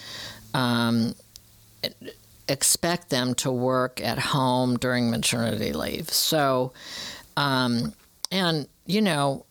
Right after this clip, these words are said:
women are, who are home alone or even with a husband or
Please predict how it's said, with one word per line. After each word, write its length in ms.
women 420
are, 120
who 280
are 140
home 300
alone 600
or 440
even 260
with 160
a 40
husband 400
or 380